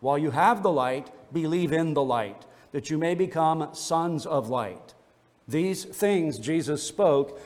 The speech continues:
and departed and was hidden from them. Amen. Well, let us pray. Our gracious God and Holy Father, we thank you for the gospel of our salvation.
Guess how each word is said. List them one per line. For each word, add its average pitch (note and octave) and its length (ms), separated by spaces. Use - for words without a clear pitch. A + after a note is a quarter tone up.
and C3+ 140
departed D3+ 640
and D3 200
was D3 160
hidden D3+ 320
from C3+ 340
them. G#2 380
Amen. A#2 540
Well, A#2 120
let C#3+ 180
us C#3 140
pray. G#2+ 280
Our C3+ 80
gracious E3+ 480
God F3+ 300
and D#3 100
Holy E3 260
Father, D#3 380
we D3 100
thank E3+ 360
you D3+ 80
for D3 100
the C3+ 80
gospel D#3 480
of C3+ 100
our D3+ 140
salvation. D#3+ 720